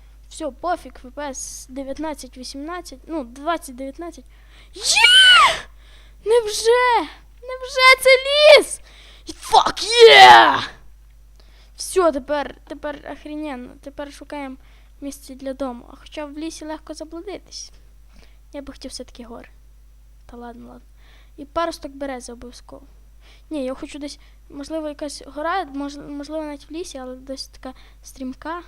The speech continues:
Або дві гори, між ними мостик, і там десь в одній горі дім, а в іншій ферма, і ще якась фігня, і це було б охрененно.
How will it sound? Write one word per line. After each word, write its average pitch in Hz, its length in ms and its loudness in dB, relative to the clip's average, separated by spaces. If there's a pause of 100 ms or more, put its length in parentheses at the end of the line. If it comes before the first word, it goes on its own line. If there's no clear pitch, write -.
(120)
Або 254 200 -12
дві 277 200 -6
гори, 302 300 -6
між 262 200 -12
ними 269 140 -12
мостик, 262 420 -14 (340)
і 262 80 -18
там 277 200 -8
десь 262 260 -12
в - 20 -12
одній 262 220 -6
горі 254 160 -12
дім, 294 260 -8 (280)
а 269 60 -16
в 277 40 -12
іншій 277 220 -10
ферма, 277 400 -12 (260)
і - 40 -18
ще 294 100 -12
якась 285 240 -12
фігня, 277 380 -12
і - 80 -20
це 269 140 -16
було 262 160 -16
б 254 80 -18
охрененно. 240 580 -18